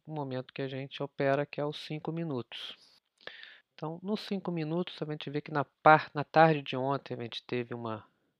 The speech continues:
uma, um, um T Rzinho, né? Das três da tarde até às cinco da tarde, um T Rzinho bem enjoado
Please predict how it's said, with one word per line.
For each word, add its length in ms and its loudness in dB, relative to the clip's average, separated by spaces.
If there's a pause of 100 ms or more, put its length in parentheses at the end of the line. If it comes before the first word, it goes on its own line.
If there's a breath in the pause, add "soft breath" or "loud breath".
(180)
uma, 800 -8 (880)
um, 520 -8
um 20 -8 (100)
T 140 4
Rzinho, 500 0
né? 220 -2 (500)
Das 380 -4
três 420 -2
da 140 -2 (120)
tarde 400 2
até 360 -2
às 100 -2
cinco 540 -14
da 120 -8
tarde, 480 0
um 120 -18
T 180 -4
Rzinho 580 -14
bem 340 -4
enjoado 680 -2